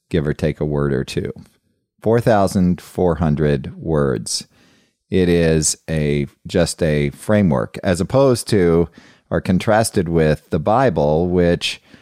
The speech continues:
is a much more comprehensive book, is God's revelation to us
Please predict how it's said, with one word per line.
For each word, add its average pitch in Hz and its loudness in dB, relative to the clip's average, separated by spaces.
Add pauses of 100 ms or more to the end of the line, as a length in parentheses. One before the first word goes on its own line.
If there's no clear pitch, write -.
(340)
is 101 -2
a 107 2
much 113 2
more 104 4
comprehensive 95 0
book, 85 -2
is 85 0
God's 90 0
revelation 85 0
to 110 2
us 78 0